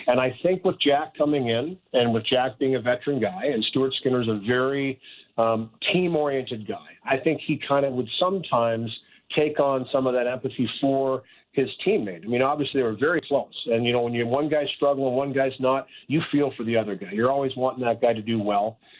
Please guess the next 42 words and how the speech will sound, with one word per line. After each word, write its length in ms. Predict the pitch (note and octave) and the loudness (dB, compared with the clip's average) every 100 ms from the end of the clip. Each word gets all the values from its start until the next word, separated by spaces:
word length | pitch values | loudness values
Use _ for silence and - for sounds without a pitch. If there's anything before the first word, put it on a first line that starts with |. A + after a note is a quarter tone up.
| - | -2
What 220 | B2+ B2 | -2 0
this 160 | E3+ G3 - | 0 0 2
did 340 | C#3+ C#3 C3 - _ _ | 2 2 -2 -12 _ _
was 180 | B2 A#2+ | 0 2
just 180 | D3 C#3 | 2 2
allow 340 | B2+ C#3 C#3+ | 2 0 0
him 140 | C#3+ C3 | -2 -4
to 60 | |
concentrate 580 | B2 B2+ B2 - - A#2+ | -2 -2 -2 -4 0 2
on 140 | A#2 G#2 | 2 0
his 200 | A2+ G#2+ A2 | -2 -2 0
game. 320 | G#2+ C#3 F3 - - - | 0 0 -6 -18 -20 0
And 480 | A#2+ A#2 A2+ A2+ A#2 | 2 2 0 -2 0
nothing 300 | B2 C#3 C#3 | 0 0 0
against 340 | C3+ C#3 C3+ - - | 0 -2 -2 -6 -2
Jack 260 | C3+ C#3 - | 0 0 2
Campbell. 440 | D#3 D3 G#2+ A#2 | 0 2 0 -2
It's 120 | B2 - | 0 -2
just 160 | C3 - _ | -4 -6 _
for 100 | A#2 | -4
Stuart 360 | - D3 D3+ - - | -2 0 0 -2 -2
Skinner, 360 | D3+ C#3 A#2+ A#2 | 0 2 0 -2
what 220 | A#2+ A2+ | -2 -2
it 100 | A2 - | -2 0
seemed 200 | C#3+ C3 | 0 0
to 80 | |
do 260 | B2 C#3 B2+ | 0 0 0
was 240 | A#2 A2+ B2 | -2 -4 -2
just 140 | G#2+ | -2
really 540 | A#2 A#2 C#3+ D#3+ B2+ A#2 | 0 0 0 0 -2 0
narrow 320 | A#2 B2+ B2+ | 0 0 -2
the 80 | A2+ - | -4 -2
focus 300 | A#2+ B2 - | -2 0 0
down 220 | B2 A#2 A2+ | 2 2 0
for 120 | G2+ | 0
him, 180 | A#2 A2+ | 0 2
and 80 | |
he's 120 | A#2+ A2+ | -2 0
been 180 | A2 | 0
great. 220 | G2 A#2 G2+ - - - - E3+ | 2 0 -2 -12 -18 -18 -2 0
Outstanding 720 | F#3+ - - D3+ D3+ C#3+ C3 | 0 -2 0 2 2 -2 0
numbers. 360 | A#2+ G#2 F#2+ | 0 -2 -6